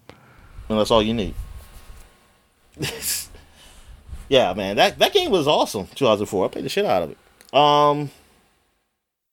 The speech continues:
what else? So up here, we got Soul Calibur two, we got Tony Hawk's Underground, we got Castlevania, Laments of, um,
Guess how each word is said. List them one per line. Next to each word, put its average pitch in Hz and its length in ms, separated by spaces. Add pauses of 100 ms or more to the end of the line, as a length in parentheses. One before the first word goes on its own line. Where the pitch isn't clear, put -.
what 117 100
else? - 340 (400)
So 175 160
up 160 100
here, 165 500
we 151 240 (140)
got 143 220
Soul 139 180
Calibur 123 380
two, 147 380
we 127 60
got 107 300
Tony 117 200
Hawk's 101 320
Underground, 151 760 (360)
we - 60
got - 240
Castlevania, 123 1200 (1120)
Laments 117 600
of, 117 300 (340)
um, 104 400